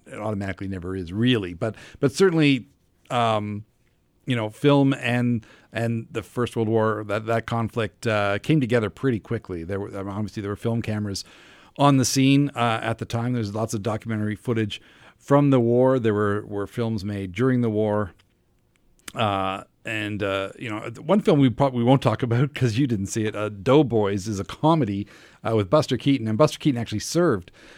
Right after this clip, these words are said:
uh, in the, in the, uh, American, I think, infantry. And, uh, and,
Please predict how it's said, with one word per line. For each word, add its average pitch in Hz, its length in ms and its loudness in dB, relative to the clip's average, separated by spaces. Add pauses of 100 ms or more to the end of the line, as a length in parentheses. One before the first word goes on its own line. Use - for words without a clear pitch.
(140)
uh, 98 360 -4 (280)
in 123 220 0
the, 113 140 -2
in 107 100 -2
the, 104 320 -2
uh, 98 280 -6
American, 107 580 -6
I 90 100 -8
think, 90 240 -10
infantry. 90 460 -6 (380)
And, 117 460 2
uh, 110 420 2 (680)
and, 110 640 -8